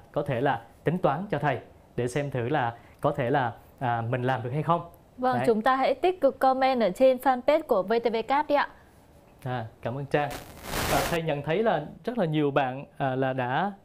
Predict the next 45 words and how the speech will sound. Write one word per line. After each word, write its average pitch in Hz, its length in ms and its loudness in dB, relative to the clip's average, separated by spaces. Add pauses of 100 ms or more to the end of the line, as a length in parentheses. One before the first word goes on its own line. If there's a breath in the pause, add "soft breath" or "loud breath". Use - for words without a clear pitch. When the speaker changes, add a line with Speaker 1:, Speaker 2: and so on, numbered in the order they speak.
(520)
Speaker 1:
cũng 131 180 -4
đã 147 100 0
đưa 202 200 4
ra 185 100 2
những 143 220 -2
cái, 175 240 2
à, 185 120 -2 (160)
à, 147 340 0 (880 soft breath)
đáp 185 140 0
án. 180 260 2 (520)
Không 196 140 2
biết 277 200 -2
là 147 80 4
các 170 120 0
em 170 140 -2
có 185 80 -4
còn 135 240 -2
hỏi 123 220 -2
thầy 131 280 -2 (100)
những 123 120 -8
câu 170 140 0
hỏi 135 220 -4
gì 160 120 -2
nữa 151 140 -2
không 151 180 -6
ạ? 127 80 -8 (560 soft breath)
Speaker 2:
Các 311 100 -4
bạn 330 160 0
ơi, 302 160 -2
các 302 120 -2
bạn 262 200 -4
còn 233 220 -2
những 240 140 -8
thắc 311 140 -6
mắc 339 160 -6
gì 247 180 -2
thì 220 140 0
hãy 240 260 0
comment 285 460 2
đi 277 60 4
ạ. 262 180 2
Hãy 269 140 -2
comment 262 380 2
liên 269 200 4
tục 240 160 4